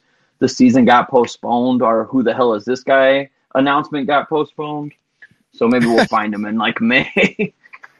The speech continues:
Speaker 2: Yeah. Well, I understand that because the season was postponed that the Saint Louis Cardinals got four first-round draft picks, and that's just in the l-, rules of the new C B A.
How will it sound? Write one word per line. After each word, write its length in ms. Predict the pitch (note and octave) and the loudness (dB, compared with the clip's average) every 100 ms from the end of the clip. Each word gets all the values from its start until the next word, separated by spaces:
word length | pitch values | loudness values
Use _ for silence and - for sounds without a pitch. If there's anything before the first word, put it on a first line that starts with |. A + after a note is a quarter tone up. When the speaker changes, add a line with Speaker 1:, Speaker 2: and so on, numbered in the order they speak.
| _ _ _ _ _ _ A2 | _ _ _ _ _ _ -4
Speaker 2:
Yeah. 280 | G#2 F#2+ D#2+ - - | -2 0 -4 -16 -2
Well, 180 | F3+ G3+ | 0 2
I 160 | G3 G3+ | 2 2
understand 540 | G#3+ F#3+ - E3 D#3+ | 2 -2 0 0 2
that 140 | D3 A2+ | 0 -2
because 460 | C3 D3 D#3 C3 | -2 0 0 0
the 100 | G#2+ | -4
season 440 | C3 C#3+ C#3+ C#3 B2 | -4 -2 0 0 0
was 180 | C3 C3 | 0 0
postponed 680 | - C3+ - C3+ C3+ C3+ | -2 -2 -2 -2 0 0
that 220 | A#2 A#2 | -2 -4
the 80 | A#2+ | -4
Saint 240 | - C3 B2 | -4 -2 -2
Louis 180 | B2 | -4
Cardinals 400 | - A#2+ A#2+ A2 | -2 -2 0 -4
got 220 | F#2+ G2 - | -6 -8 -6
four 380 | A#2+ A#2+ A#2+ | -2 0 0
first-round 560 | A#2 - A#2 - A2+ G#2+ | -2 -4 -4 -4 -4 -4
draft 260 | G2+ G#2+ - | -4 -4 -4
picks, 340 | F2 - - | -6 -6 -6
and 160 | G#2 A#2+ | -4 -2
that's 220 | A#2 - | -4 -4
just 240 | C3 A2+ | -4 -4
in 240 | - D3 C#3+ | -6 -6 -4
the 100 | C3+ | -6
l-, 140 | B2+ | -8
rules 540 | B2 C#3 C#3 C#3+ D3 C#3 | -4 -2 0 0 -2 -4
of 140 | A#2 | -6
the 80 | B2+ | -4
new 260 | C3 C3 | -2 -2
C 220 | B2 C#3 B2+ | -4 -6 -4
B 160 | B2+ | -2
A. 180 | A#2 B2+ | -2 -2